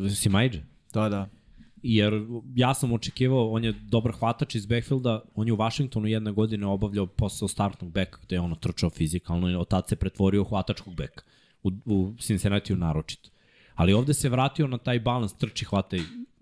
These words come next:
Speaker 1: i malo više trči, fizika, on je krupan mnogo.
Speaker 2: Jeste.
Speaker 1: I jako ga je teško oboriti. I pazi,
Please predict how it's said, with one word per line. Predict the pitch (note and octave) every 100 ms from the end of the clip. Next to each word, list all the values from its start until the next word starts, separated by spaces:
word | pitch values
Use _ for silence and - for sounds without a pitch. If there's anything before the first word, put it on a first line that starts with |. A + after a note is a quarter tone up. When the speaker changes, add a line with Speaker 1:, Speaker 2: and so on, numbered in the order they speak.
| -
Speaker 1:
i | A2
malo | G2+ G2
više | G2 -
trči, | G#2 G#2+ G2+ - F2+
fizika, | - A#2 A#2+ F#2+
on | G2+
je | G#2
krupan | B2+ - D#2+
mnogo. | D#2+ C#2+ - - -
Speaker 2:
Jeste. | G#2 - - _ _
Speaker 1:
I | - F2+ F#2+ F#2+
jako | G2+ G#2 A#2+
ga | G2+
je | G2
teško | G2+ F#2+ -
oboriti. | E2+ E2 D#2 D#2 -
I | D2 F2 F2 D#2+ -
pazi, | - A2 F#2